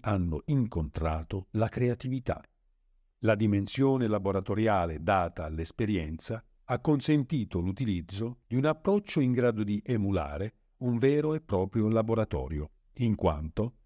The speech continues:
se pensiamo ad un laboratorio di fisica o di chimica, ci troveremo in un contesto appositamente strutturato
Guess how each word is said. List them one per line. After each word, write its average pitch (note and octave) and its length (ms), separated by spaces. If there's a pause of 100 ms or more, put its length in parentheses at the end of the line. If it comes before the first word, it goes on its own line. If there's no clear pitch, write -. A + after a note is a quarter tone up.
(300)
se - 220
pensiamo B2 640
ad G2 100
un F#2+ 100
laboratorio F2+ 640
di F#2+ 100
fisica E2 600
o G#2+ 120
di F#2 160
chimica, D#2 560 (400)
ci G3 140
troveremo A2+ 680
in E3 160
un E3+ 120
contesto E3+ 720
appositamente E3 840
strutturato A#2+ 880